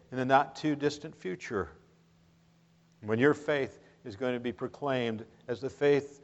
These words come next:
of this church in Rome. Your faith is going to be proclaimed to the world. God is at work in and through us, through this mentoring ministry.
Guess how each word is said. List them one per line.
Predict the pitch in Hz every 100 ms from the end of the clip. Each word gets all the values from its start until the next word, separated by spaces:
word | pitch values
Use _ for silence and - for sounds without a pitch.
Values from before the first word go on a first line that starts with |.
| -
of | 120
this | 120 -
church | - 143 -
in | 131 117
Rome. | 117 107 95 98 98 - - _ _ _ _ _ -
Your | 120 135
faith | 127 107 107 - - -
is | 120 101
going | 117
to |
be | 113
proclaimed | 107 113 - 123 107 98 - _ _ _ _ _ _ _ -
to |
the | 110
world. | 107 110 95 - - - _ _ _ _ _ _ _ _ _ _ _ - _ _ _ _ _ _ _ _ -
God | 131 143 147
is | 143
at | 147
work | 143 127 143 117 113 - -
in | 143 147
and | 139
through | - - 147 135
us, | 127 107 101 - _ _ _
through | 143 139
this | 123
mentoring | 139 143 151 151 143
ministry. | 135 127 113 - 110 92